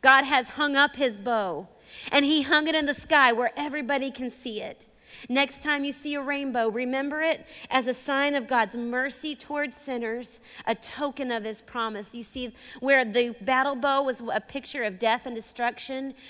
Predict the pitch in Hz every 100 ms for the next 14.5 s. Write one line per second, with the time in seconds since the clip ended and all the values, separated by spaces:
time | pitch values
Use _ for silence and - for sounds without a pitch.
0 | - 262 277 285 - 269 220 196 214 240
1 | 254 269 285 262 240 - 226 208 202 208
2 | - _ _ _ _ _ _ _ _ -
3 | - - 240 214 262 262 240 233 233 254
4 | 277 277 226 220 170 214 - - 240 196
5 | 196 240 269 269 226 - - - - _
6 | - - 254 320 254 269 277 - - 247
7 | 226 226 254 233 220 - 202 170 - -
8 | - 233 - 233 240 226 220 214 226 208
9 | 190 190 - 190 - 220 196 - 208 196
10 | 196 - - - - _ _ _ _ _
11 | _ _ _ _ _ _ _ _ _ _
12 | _ _ _ _ _ _ - 202 254 233
13 | 226 - 214 - 233 214 - 226 190 202
14 | - - 120 240 -